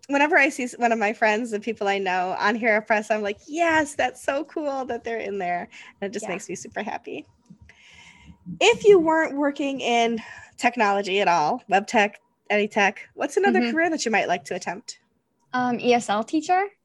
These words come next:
Speaker 2: Um,
Speaker 1: Oh,
Speaker 2: I
Speaker 1: cool.
Speaker 2: was certified, uh, years ago to be an E S L teacher, um, because I do love teaching,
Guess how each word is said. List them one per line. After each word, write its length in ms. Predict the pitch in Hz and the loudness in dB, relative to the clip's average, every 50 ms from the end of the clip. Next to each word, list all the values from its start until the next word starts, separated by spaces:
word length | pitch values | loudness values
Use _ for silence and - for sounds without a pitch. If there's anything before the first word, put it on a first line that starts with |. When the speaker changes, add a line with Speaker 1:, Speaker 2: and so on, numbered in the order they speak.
| _ _ - | _ _ -4
Speaker 2:
Um, 340 | 240 247 247 233 226 226 208 - | -2 0 0 0 -2 -4 0 2
Speaker 1:
Oh, 60 | 240 | 4
Speaker 2:
I 120 | 233 240 | 4 4
Speaker 1:
cool. 220 | 247 247 247 240 269 | 4 2 2 2 0
Speaker 2:
was 200 | 269 262 - - | 0 -2 -4 -10
certified, 720 | - - 240 233 240 269 277 - 285 277 277 277 285 247 247 247 - - | -6 -2 0 0 0 0 -2 -2 0 0 0 0 -2 -4 -8 -12 -8 -4
uh, 360 | 233 233 226 220 220 226 233 - - | -2 0 0 0 -2 -2 -6 -8 -10
years 300 | 226 208 208 208 220 220 | -8 -6 -2 -2 -2 -2
ago 460 | 247 233 247 240 240 240 240 233 - - _ | 0 0 2 4 4 4 2 0 -4 -10 _
to 140 | - 240 226 208 | -6 -4 -4 -4
be 320 | 208 220 214 220 226 226 | -4 -6 -6 -6 -6 -4
an 80 | - 247 | -4 -2
E 80 | 247 240 | -2 -2
S 120 | 247 247 | -2 -2
L 100 | 254 240 | -2 -4
teacher, 460 | 247 - 269 269 - 302 302 302 311 311 _ _ | -4 -4 -8 -8 -6 -6 -6 -6 -6 -12 _ _
um, 240 | 226 226 214 208 214 | -2 -2 -2 -2 -2
because 280 | 220 220 - 233 208 202 | -6 -2 -2 -2 -2 0
I 200 | - 214 220 214 | 0 -2 -2 0
do 260 | 202 220 220 226 226 | 0 0 0 0 0
love 360 | 214 208 208 214 220 220 - _ | 0 0 0 0 -2 -4 -8 _
teaching, 600 | - - 220 220 - - 277 285 302 311 330 | -8 -8 -8 -6 -2 -2 -2 0 0 -2 -2